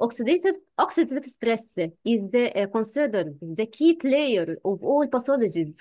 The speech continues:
considered, uh, re-, uh, regarding to P C O S and the poor embryo and oocyte quality. So, uh, new approaches, uh, regarding to culture media should be,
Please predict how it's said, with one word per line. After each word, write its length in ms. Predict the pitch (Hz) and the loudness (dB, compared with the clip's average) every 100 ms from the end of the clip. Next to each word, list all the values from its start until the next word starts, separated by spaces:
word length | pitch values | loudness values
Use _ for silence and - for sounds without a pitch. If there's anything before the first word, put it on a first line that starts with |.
| _ | _
considered, 600 | 214 196 247 220 180 165 | -6 -2 0 0 -2 -6
uh, 60 | - | -4
re-, 460 | 196 190 185 220 | 0 0 0 -2
uh, 240 | 208 208 202 | -2 -2 -2
regarding 440 | 214 254 247 254 214 | -2 -2 -2 -4 -4
to 180 | 247 247 - | -6 -8 -6
P 140 | 247 | -6
C 180 | 240 247 | -6 -4
O 120 | 226 214 | -2 -2
S 340 | 214 226 _ _ - | -4 -8 _ _ -6
and 180 | 202 | -4
the 140 | 175 208 | -2 -4
poor 320 | 262 302 302 285 285 _ | 0 2 2 0 -4 _
embryo 420 | - 240 226 220 220 - | -2 -2 -2 -2 -2 -2
and 140 | 202 | -2
oocyte 520 | 196 113 - 208 202 - | -2 -4 -4 -4 -4 -4
quality. 500 | 190 175 165 156 156 _ _ _ _ _ _ _ _ _ _ _ | -2 -2 -4 -10 -16 _ _ _ _ _ _ _ _ _ _ _
So, 360 | 247 262 262 - _ _ _ _ _ _ _ _ _ _ _ - | 0 0 -2 -10 _ _ _ _ _ _ _ _ _ _ _ 0
uh, 500 | 208 202 196 196 185 - - _ | 2 4 4 2 0 -8 -20 _
new 300 | 220 240 392 | 0 4 4
approaches, 760 | 254 254 247 294 - 202 180 185 | 2 -2 -2 -2 -2 -6 -4 -4
uh, 640 | 247 240 233 208 202 196 | -4 -6 -6 -4 0 -2
regarding 440 | 208 233 262 254 208 233 | -2 -2 -2 -4 -6 -6
to 180 | 247 226 _ - | -6 -8 _ -2
culture 340 | 254 254 269 | -2 0 -2
media 460 | 208 233 233 240 240 | 0 -2 0 -2 -4
should 260 | - 262 247 | -6 -6 -6
be, 380 | - 233 240 233 | -4 -2 -2 -8